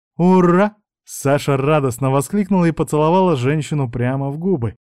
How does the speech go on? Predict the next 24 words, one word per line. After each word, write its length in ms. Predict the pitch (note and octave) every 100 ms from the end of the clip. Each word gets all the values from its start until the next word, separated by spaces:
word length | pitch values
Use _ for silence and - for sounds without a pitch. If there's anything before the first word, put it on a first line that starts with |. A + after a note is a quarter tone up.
| _ _
отчего 420 | - B2+ - C#3+ C#3
та 180 | C#3+
опешила 440 | C3 C#3+ F#3 D#3 B2+
и 60 |
ошарашенно 580 | A#2 - B2 D#3+ F#3 F3
уставилась 640 | C#3+ A#2+ D3 F#3 F#3+ F3+ - _ _ -
на 120 | D#3+
неназванную 680 | D#3+ D#3 D3+ C#3+ C3 C#3+ D3
любовницу. 680 | D3 C#3+ B2+ G#2 G2 - - _ _ _ _
«Ну 140 | B3 A#3+
а 80 |
теперь 400 | A3 G3+ G#3 G#3+ - _
мне 240 | F#3+ F3+ E3
пора, 360 | F3+ E3+ D3+
ребятки. 520 | D3+ D3+ D3+ - E3 - _ -
Замужняя 800 | E3 F#3 F#3+ F#3 D#3 E3+ E3+
жизнь 320 | D#3+ F3+ D#3+ D#3+
такая 460 | E3+ D3+ F3 E3+
скучная, 600 | D#3+ - G#3 - F3 D#3+ - _ _
но 180 | F3+ F3
приходится 560 | F#3 E3+ G3+ G3 F#3
работать 540 | D#3+ D#3 C3+ B2+ B2+ B2
над 200 | B2+ B2
ней», 280 | A#2+ B2